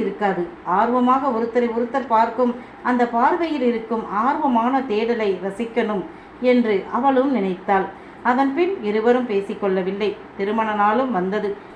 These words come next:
தேவமலர் மணப்பெண் அலங்காரத்தில் உண்மையிலேயே தேவதை போல்தான் இருந்தாள். அவளை கண்டவர்கள் அனைவரும், "அடாடா, வசந்தா பொண்ணை பார்த்து தான் மயங்கி போய் நடுத்தர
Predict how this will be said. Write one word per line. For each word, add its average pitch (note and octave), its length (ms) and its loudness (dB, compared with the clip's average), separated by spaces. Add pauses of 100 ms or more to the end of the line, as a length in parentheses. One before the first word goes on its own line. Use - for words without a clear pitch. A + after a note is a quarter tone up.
(140)
தேவமலர் A#3+ 600 2 (120)
மணப்பெண் A#3 500 0
அலங்காரத்தில் G#3+ 680 0 (120)
உண்மையிலேயே B3 720 2 (200)
தேவதை C4+ 400 2 (120)
போல்தான் A#3 340 2 (120)
இருந்தாள். F#3+ 380 0 (460)
அவளை A#3 260 2 (540)
கண்டவர்கள் A#3 600 2 (120)
அனைவரும், A#3 500 2 (640)
"அடாடா, G#3+ 420 4 (320)
வசந்தா B3 420 2 (140)
பொண்ணை A3 300 0 (120)
பார்த்து G#3+ 360 2
தான் B3+ 180 4
மயங்கி A#3 360 2 (120)
போய் B3+ 180 2
நடுத்தர A3+ 380 0